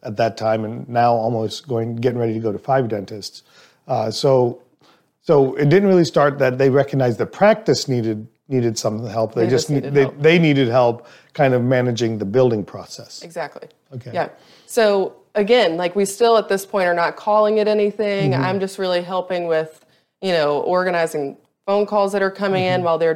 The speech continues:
Speaker 2: doing dentistry and, and project managers that
Speaker 1: Okay.
Speaker 2: need, you know, questions answered,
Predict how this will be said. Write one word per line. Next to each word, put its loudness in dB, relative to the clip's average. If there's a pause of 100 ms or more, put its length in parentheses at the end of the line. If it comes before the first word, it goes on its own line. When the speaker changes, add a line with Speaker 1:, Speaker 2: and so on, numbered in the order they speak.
Speaker 2:
doing -4
dentistry -2
and, -4
and -10
project -2
managers -2
that 0
Speaker 1:
Okay. 0
Speaker 2:
need, -12
you -4
know, 0
questions -4
answered, -2